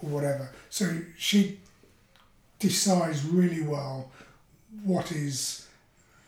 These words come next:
to be focused on at the time. And then all I'm doing is the geek production to make sure that the sound levels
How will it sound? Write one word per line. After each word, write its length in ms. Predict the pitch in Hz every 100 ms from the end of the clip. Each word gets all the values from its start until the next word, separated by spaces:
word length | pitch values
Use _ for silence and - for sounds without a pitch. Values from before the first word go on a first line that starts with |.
| _ - - -
to 100 | -
be 80 | 156
focused 420 | - 170 - -
on 80 | 147
at 140 | 147
the 60 | 131
time. 380 | - 143 131 127 - - - -
And 80 | 180
then 100 | 180
all 220 | 196 208
I'm 260 | 196 196 175
doing 500 | 139 131 131 139 131 - _ -
is 520 | - 151 147 139 123 -
the 460 | 143 147 143 139 131 - _ -
geek 360 | 185 156 - -
production 720 | 135 156 - - 135 131 - - -
to 100 | 180
make 160 | 151 151
sure 200 | 180 151
that 140 | 156
the 80 | 143
sound 340 | - 160 151
levels 640 | 143 135 139 131 127 -